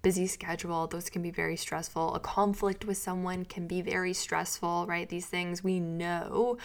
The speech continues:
are stressful, but I wanna talk about more surprising ones, things that linger in the deep i-, in, in hidden places that might be activating that stress response. So the first one is our internal dialogue.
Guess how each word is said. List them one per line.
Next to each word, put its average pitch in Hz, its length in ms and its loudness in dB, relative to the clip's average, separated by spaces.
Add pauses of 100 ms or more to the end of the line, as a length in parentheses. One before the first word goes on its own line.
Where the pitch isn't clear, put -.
(340)
are 202 100 4
stressful, 180 460 -2
but 185 100 -2
I 185 40 -2
wanna 226 200 0
talk 202 300 -4
about 175 200 0
more 165 220 2
surprising - 520 -2
ones, - 240 -6
things 196 260 4
that 185 320 6 (800)
linger 262 760 4
in 220 400 2
the 190 640 2 (400)
deep 247 260 4 (240)
i-, - 40 0
in, 202 560 8 (100)
in 196 340 4 (560)
hidden 320 280 8
places 220 840 6
that 196 280 4
might 185 160 2
be 190 100 2
activating 165 480 0
that - 180 -6
stress - 280 -10
response. - 440 -8 (640)
So 247 180 6
the 494 120 4
first 294 280 -2
one 233 300 4
is 190 300 4
our 185 180 2
internal 233 680 0
dialogue. - 680 -2